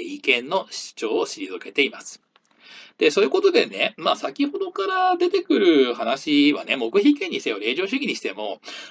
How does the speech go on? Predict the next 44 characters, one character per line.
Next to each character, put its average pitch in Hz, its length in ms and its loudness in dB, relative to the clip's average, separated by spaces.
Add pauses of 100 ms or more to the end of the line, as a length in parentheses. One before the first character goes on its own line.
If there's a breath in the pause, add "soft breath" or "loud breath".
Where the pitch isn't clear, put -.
あ 92 200 -8
の、 98 120 -12
結 - 180 -10
局 131 160 -4
の - 100 -4
と - 120 2
こ - 80 -4
ろ 339 60 0
ね、 339 120 0
犯 - 460 -4
罪 403 280 2
捜 403 320 0
査 330 120 0
の - 80 -2
た 107 180 -6
め 156 120 2
に 202 180 -8
認 104 260 -8
め 190 100 0
ら 208 100 8
れ 233 100 2
た 240 160 -2
も 240 120 -6
の 285 280 -4
で 247 120 8
は 285 160 4
な - 300 2
い。 330 220 -4 (340)
犯 233 280 -2
罪 269 160 6
捜 320 340 0
査 285 180 0
の 196 180 -2
た 120 180 -4
め 165 140 -2
の 190 140 -2
も 107 160 -10
の 147 140 -2
じ 156 80 -2
ゃ - 80 -2
な - 200 0
い 226 180 0
か 104 220 0
ら、 165 360 6